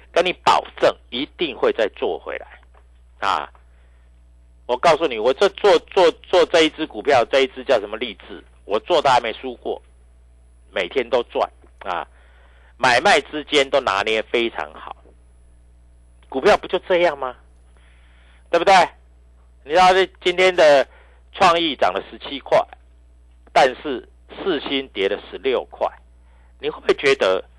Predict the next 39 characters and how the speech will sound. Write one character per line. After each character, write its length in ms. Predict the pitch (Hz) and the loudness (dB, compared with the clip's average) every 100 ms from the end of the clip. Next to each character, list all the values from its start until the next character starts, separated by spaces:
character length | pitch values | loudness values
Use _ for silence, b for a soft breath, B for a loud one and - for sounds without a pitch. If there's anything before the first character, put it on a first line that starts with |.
| _ _ _ _ _ _ | _ _ _ _ _ _
你 120 | 131 | -18
报 200 | 135 233 | 0 2
股 160 | 175 104 | 2 -4
票 420 | - 170 143 - _ _ | -4 0 2 0 _ _
或 180 | _ - | _ -6
是 100 | 180 | -4
你 140 | 170 110 | -6 -8
空 280 | - 190 180 | -2 -2 -2
股 140 | 113 | -10
票 200 | - 143 | 0 0
也 100 | 92 | 0
不 180 | - 87 | -10 -14
对 260 | - 120 80 _ _ _ _ _ _ b b - | -8 -6 -8 _ _ _ _ _ _ b b -2
？“老 160 | 147 | -2
师， 300 | 175 311 262 | -2 -4 -2
我 140 | 190 156 | 0 -2
去 120 | - | -6
空 220 | - 254 254 | -4 0 0
那 80 | |
个 120 | 233 220 | 0 -2
创 320 | - - 208 | 2 2 0
意 120 | 202 | -2
啊， 120 | 147 127 | 0 2
那 100 | 196 | 0
创 220 | - 233 | 0 0
意 60 | 226 | 2
人 140 | 190 | 2
家 80 | 202 | 4
外 180 | 208 196 | 4 2
资 160 | 196 180 | 0 -2
说 140 | 196 | -2
调 200 | 190 156 | 0 -2
降 160 | 151 160 | 2 0
平 220 | 117 117 | -2 -10
等 120 | 110 - | -12 -12
啊， 60 | - - _ - _ _ _ _ _ _ | -18 -20 _ -20 _ _ _ _ _ _
对 100 | - | 0
不 60 | 143 | 4
对？” 140 | 151 | 4